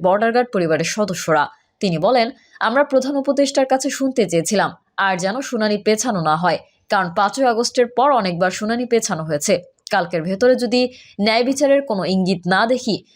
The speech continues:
শাহবাগ ব্লকেড করা হবে এবং আমাদের কর্মসূচি চলমান থাকবে। সেই সঙ্গে বুধবার সারা রাত অবস্থান কর্মসূচি পালন করা হবে।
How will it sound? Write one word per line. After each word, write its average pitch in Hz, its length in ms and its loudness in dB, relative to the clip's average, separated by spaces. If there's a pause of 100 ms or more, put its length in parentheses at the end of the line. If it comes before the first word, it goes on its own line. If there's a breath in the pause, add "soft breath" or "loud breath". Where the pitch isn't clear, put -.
(100)
শাহবাগ 247 520 2
ব্লকেড 202 400 0
করা 151 180 2
হবে 160 320 -2 (260 loud breath)
এবং 262 140 4
আমাদের 262 320 2
কর্মসূচি 247 760 -2
চলমান 214 480 0
থাকবে। 170 400 -4 (220)
সেই 269 200 0
সঙ্গে 320 340 -2
বুধবার 226 340 0
সারা 226 340 0
রাত 226 280 2
অবস্থান 226 400 -4
কর্মসূচি 240 460 -2
পালন 233 300 -2
করা 143 240 0
হবে। 165 280 -2